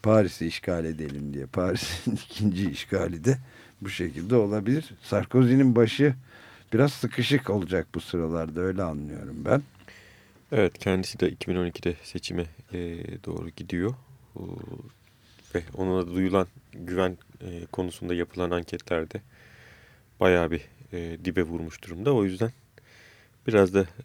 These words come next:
Speaker 2: kendisinden gelen ateşli tepkileri belki ona yorabiliriz.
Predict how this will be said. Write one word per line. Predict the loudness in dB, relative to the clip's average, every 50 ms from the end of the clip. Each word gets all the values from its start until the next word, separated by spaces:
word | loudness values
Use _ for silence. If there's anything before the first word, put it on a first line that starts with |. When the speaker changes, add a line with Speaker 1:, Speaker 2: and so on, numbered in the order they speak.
| _ _
Speaker 2:
kendisinden | 0 2 2 2 0 -2 -6 -2 0 0 2
gelen | 2 0 0 0 -2 -4
ateşli | -8 -6 -2 -2 -2 -2 -2 -6 -4
tepkileri | -2 -4 -4 -4 -6 -2 0 0 0 0 -4 -6 _ _ -8
belki | -8 -8 -8 -6 -6
ona | -4 -2 -2 0
yorabiliriz. | 0 0 0 0 -2 -2 -6 -6 -8 -8 -16 -18 -20 -20